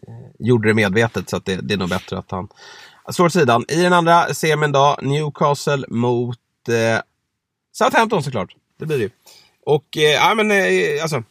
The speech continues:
mycket pekar ju på att det blir en final då mellan Newcastle och Manchester United. Och det är ju en häftig final på så sätt att det,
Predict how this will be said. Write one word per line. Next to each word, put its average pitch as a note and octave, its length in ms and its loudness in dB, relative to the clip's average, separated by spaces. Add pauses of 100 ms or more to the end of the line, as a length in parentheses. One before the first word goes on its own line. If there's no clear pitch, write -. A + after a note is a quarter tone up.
(240)
mycket C#3+ 300 -6
pekar D#3 220 0
ju D3+ 40 0
på D3+ 80 0
att C#3+ 60 -2
det D3 60 -2
blir C#3 120 0
en D#3+ 60 0
final C3+ 260 0
då A2 60 0
mellan A2 220 -2
Newcastle G#2 500 -4
och G2 260 -8
Manchester G#2 380 -4
United. G#2+ 280 -4
Och G2 60 -6
det G#2+ 100 -2
är C3 80 -4
ju D3 80 -6
en D3 80 -2
häftig C#3 300 -4
final B2 200 -4
på A#2+ 100 -10
så A2 160 -6
sätt - 180 -8
att A2 140 -8
det, A2+ 200 0